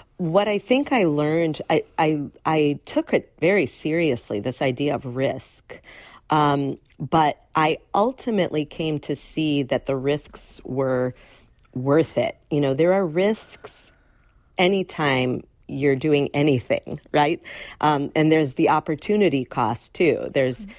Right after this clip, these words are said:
the things that you're not doing because you're doing this instead. So I think everything in life is just kind of measuring how much,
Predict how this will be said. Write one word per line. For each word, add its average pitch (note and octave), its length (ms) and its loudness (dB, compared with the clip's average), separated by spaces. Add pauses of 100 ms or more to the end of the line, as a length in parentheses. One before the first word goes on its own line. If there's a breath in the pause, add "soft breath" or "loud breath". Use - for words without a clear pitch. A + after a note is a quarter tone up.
(160 loud breath)
the D#3 80 -2
things E3 320 2
that - 140 0
you're D3 100 2
not D3 400 2
doing C3 540 0
because C3+ 340 -4
you're C3 80 -2
doing B2+ 320 -2
this B2+ 220 -4
instead. - 640 -2 (400 loud breath)
So F#3 220 2
I F3+ 120 2
think G3 400 0 (100)
everything G#3+ 580 0
in D3 180 0
life C#3+ 340 0
is B2+ 140 -4
just - 240 -8
kind D3 220 -2
of B2+ 140 -4
measuring D3 560 -2
how F3+ 220 -2
much, G#3 480 -2